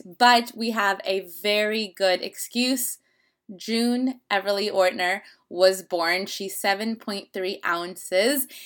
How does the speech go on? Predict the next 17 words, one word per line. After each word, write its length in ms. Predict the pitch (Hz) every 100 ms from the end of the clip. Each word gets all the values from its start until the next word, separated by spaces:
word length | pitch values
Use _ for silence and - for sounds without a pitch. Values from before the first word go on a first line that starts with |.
| - -
and 460 | 214 208 202 202 196
so 500 | - 254 254 269 254
cute. 840 | - - - 269 349 403 392 - - - 240
I 120 | 233
am 180 | 254 247
flying, 500 | 240 240 247 247 240
um, 300 | - 202 208
over 480 | 208 190 196 190 190
to 100 | -
the 140 | 190 -
East 200 | 190 -
Coast 220 | 180 -
next 260 | 190 170 -
week 160 | 170
to 120 | - 175
meet 200 | 170 -
her, 260 | 165 160